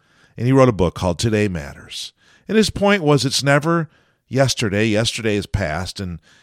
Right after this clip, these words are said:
it's never tomorrow, because tomorrow is yet ahead, but, but it's always today. In fact, it's always right now. We'll, we'll never do it later. We, we, we gotta do it now, because it's,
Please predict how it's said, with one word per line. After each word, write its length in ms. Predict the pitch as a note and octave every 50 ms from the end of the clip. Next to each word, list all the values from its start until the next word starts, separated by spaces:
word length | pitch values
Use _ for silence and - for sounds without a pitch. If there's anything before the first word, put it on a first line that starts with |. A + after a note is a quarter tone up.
| _ _ _
it's 320 | - A#2 - - - - G2+
never 340 | A#2+ B2 C3+ D3+ E3 F3
tomorrow, 880 | - - C3+ C#3 C3+ D3+ F3 F3+ D3 G2+ F#2+ F2+ F#2 A#2+ D3 D#3+ C#3 - _ _ _ _ _ _ _ _
because 480 | - G#2+ - - C3+ A#2+ A2+ - - - _ _ _ -
tomorrow 500 | B2+ A#2+ A2+ A#2 - D3+ C#3+ C#3 C3 B2
is 220 | A#2+ A2 F#2 F#2+
yet 180 | G#2+ A2+ A2+ G#2+
ahead, 480 | F#2 G2+ C#3+ C3+ A2+ A2 A2+ A2+ G#2
but, 220 | G#2 B2 F#2+ - -
but 100 | C#3 C#3+
it's 220 | C3+ - - -
always 420 | D#3 D#3+ F#3 G3 F#3+ F#3 E3+ -
today. 640 | - _ - D#3 C#3+ D3 C#3+ B2+ F2+ D2 D2 D#2 - _ _ _ _ _ _ _ _ _ _
In 60 | -
fact, 240 | - F3 E3+ - -
it's 140 | D#3 - -
always 400 | A3+ A#3 A#3+ G3 D3 C3 - B2+
right 180 | C3 B2+ A#2 F2
now. 460 | G#2 A2 G2 E2 C#2+ - - - _ _ _ _ _ _ _ _ _ _ _ _ _ _
We'll, 180 | - C3 D3 D3
we'll 140 | C#3+ D3+ D#3+
never 280 | D#3+ E3+ G3 A3 A3
do 180 | E3+ F#3+ F3 D3+
it 60 | A#2
later. 600 | A#2 B2 D3 D#3+ E3 C3 G2+ F2+ F2+ A#2 C3 B2 -
We, 200 | A#2+ B2+ C3 -
we, 380 | - A#2+ B2+ B2+ - A#2 B2+ B2+
we 180 | B2+ D3 D#3+
gotta 200 | D3 F#3 G3 G3
do 200 | D#3 F#3+ F#3+ F3
it 80 | B2+ G#2+
now, 400 | A#2 A#2+ B2 C3+ C#3 A#2+ G2 G2
because 360 | F#2 F#2+ - A2+ A#2 G2+ B2
it's, 200 | A#2+ - -